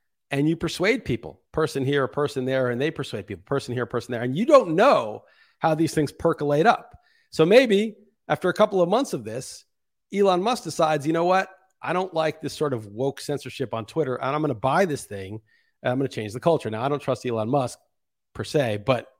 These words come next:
it doesn't really matter. The point is, ideas come to people. It's not like I would have the ideas I have, but for the people who are around me and influencing me and the people that I follow and the people that I interact with. So my ideas are product and part of what I'm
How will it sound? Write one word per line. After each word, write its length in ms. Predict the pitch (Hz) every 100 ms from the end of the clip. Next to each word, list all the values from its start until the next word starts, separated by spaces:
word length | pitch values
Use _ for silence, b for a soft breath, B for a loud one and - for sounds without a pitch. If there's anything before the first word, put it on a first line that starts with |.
| _
it 100 | -
doesn't 220 | 156 143
really 200 | 131 113
matter. 340 | 143 156 113
The 80 | 104
point 300 | - 208 175
is, 220 | 143 123 - b b b b b -
ideas 360 | 160 220 285
come 240 | - 202 180
to 60 |
people. 420 | - 202 - - _ _ _
It's 120 | -
not 80 | 220
like 120 | 220
I 140 | 170 175
would 140 | 190
have 160 | 170 165
the 100 | 160
ideas 320 | 147 151 143
I 60 | 131
have, 560 | 202 208 151 131 - -
but 260 | 117 147 165
for 480 | - 139 131 135 - b b _
the 80 | 113
people 280 | - 143 143
who 140 | 143
are 200 | 139 135 -
around 380 | 120 139 143 143
me 120 | 202
and 100 | 147
influencing 480 | 131 156 147 - 156
me 160 | 196
and 80 | 147
the 40 | 117
people 200 | 139 131
that 80 | 139
I 120 | 190
follow 340 | - 127 104
and 80 | 104
the 40 | 107
people 260 | 151 139
that 100 | 127
I 120 | 165
interact 420 | 170 120 101 90 -
with. 140 | 78
So 180 | - 139
my 240 | 147 190
ideas 480 | 214 160 151 147 139 b b b
are 140 | 127 123
product 440 | - 147 139 135
and 100 | 127
part 280 | 117 131 156
of 180 | 139 127
what 140 | 160
I'm 400 | 190 254 202 147